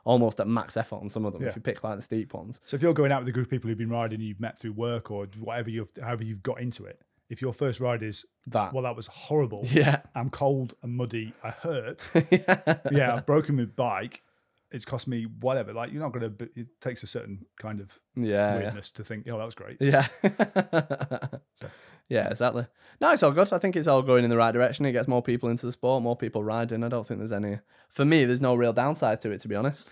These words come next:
Speaker 2: Well, it's just when people are like, "Oh, all the erosion or all this sort of stuff." And it's
Speaker 1: Yeah.
Speaker 2: like, well, yeah, but you can't just have you just riding your trail. Like,
Speaker 1: Yeah.
Speaker 2: you need, everything needs to, well, it doesn't need to grow, but it needs to be sustainable.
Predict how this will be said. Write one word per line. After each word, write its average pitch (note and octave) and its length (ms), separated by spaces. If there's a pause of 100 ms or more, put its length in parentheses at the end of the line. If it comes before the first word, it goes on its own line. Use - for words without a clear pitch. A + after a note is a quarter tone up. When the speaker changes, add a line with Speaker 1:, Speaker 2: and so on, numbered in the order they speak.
(160)
Speaker 2:
Well, G#3+ 100
it's G#3 120
just - 140
when F3 140
people D3 220
are B2+ 40
like, B2 140
"Oh, A#2+ 180
all A#2+ 140
the A#2 120
erosion A2+ 560
or A2+ 140
all A#2 100
this A2+ 140
sort - 120
of - 40
stuff." G#2 140
And A2+ 80
it's A2 80
Speaker 1:
Yeah. - 100
Speaker 2:
like, D3+ 80
well, E3 300 (720)
yeah, D#3 80
but D3 100
you C#3+ 100
can't D3+ 280
just C3 160
have B2+ 160
you B2 160
just A2+ 220
riding A2+ 300
your G#2+ 120
trail. G#2+ 300
Like, A2 240
Speaker 1:
Yeah. C#3 80
Speaker 2:
you A#2+ 40
need, C3 300 (840)
everything B2+ 360
needs A2+ 260
to, - 160 (240)
well, C3 100
it B2 40
doesn't D3+ 140
need A#2 100
to - 80
grow, A2+ 480
but - 280
it C3 120
needs B2+ 280
to - 160
be A#2 380
sustainable. A#2 720